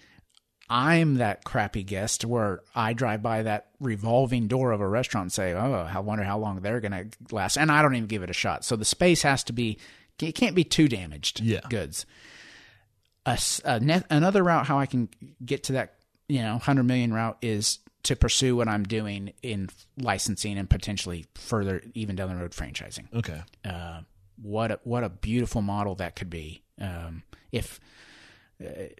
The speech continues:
Speaker 1: you know, if, if you can make it work, and, and if people does, and if you have corporately owned brands that people want to ride with you and say, "Yeah, I'll allow you to take a couple points off the top of my revenue every month because I believe in this brand and it works," et cetera.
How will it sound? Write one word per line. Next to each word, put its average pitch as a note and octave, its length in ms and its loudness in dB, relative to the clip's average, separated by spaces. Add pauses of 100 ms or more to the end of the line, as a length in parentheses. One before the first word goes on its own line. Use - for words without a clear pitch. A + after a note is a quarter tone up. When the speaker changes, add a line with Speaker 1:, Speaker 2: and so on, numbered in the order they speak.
(140)
Speaker 1:
you A2+ 140 -4
know, E2 140 -8 (100)
if, - 320 -6
if G2 240 -10
you G2 60 -8
can F#2 140 -6
make E2+ 180 -8
it D2 80 -14
work, D#2 300 -12
and, F#2+ 160 -6
and G2+ 100 -6
if - 140 -4
people A#2 400 2 (200)
does, A#2+ 300 -4
and C#3 160 2
if - 140 -4
you C3 80 2
have G#2+ 240 -4
corporately D3 480 6
owned A#2+ 160 4
brands A#2 360 0
that - 300 -8
people A2+ 340 2
want A2+ 540 -6
to G2 340 -4 (320)
ride A2+ 320 0
with A#2+ 200 -4
you C3+ 260 4
and A#2 120 0
say, G#2+ 160 0
"Yeah, C#3+ 300 -2 (140)
I'll C#3 320 -2
allow C#3+ 200 0
you G2+ 120 0
to F#2 80 -6
take - 300 -6
a - 20 -20
couple - 240 -2
points A2+ 280 0
off A2 120 -2
the F#2 80 -6
top G#2 300 0
of G#2 80 0
my G2 280 -2 (320)
revenue G#2 360 -2
every A2 160 -2
month G#2+ 300 -4
because G2+ 240 -6
I F2+ 80 -2
believe F#2 360 -8
in G#2 80 -2
this G2+ 140 -4 (400)
brand A2 540 -4
and F2+ 120 -4
it D2+ 60 -10
works," G#2+ 420 -6
et - 80 -12
cetera. - 300 -6